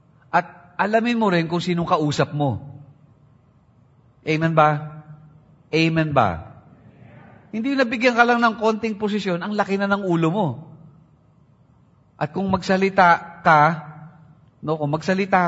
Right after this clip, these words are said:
ka, ay wala nang respeto doon sa nagbigay ng posisyon sa'yo. Be careful.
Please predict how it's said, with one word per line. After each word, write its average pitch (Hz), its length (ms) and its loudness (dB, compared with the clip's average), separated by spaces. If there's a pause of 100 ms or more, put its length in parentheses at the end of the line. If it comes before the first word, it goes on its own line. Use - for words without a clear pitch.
ka, 131 140 2 (720)
ay 165 120 -2
wala 175 320 2
nang 185 160 -2
respeto 165 960 0
doon 185 240 -2
sa 190 80 0
nagbigay 180 480 2
ng 175 160 -2
posisyon 160 480 -2
sa'yo. 147 320 -4 (1300)
Be 320 140 -2
careful. 277 600 0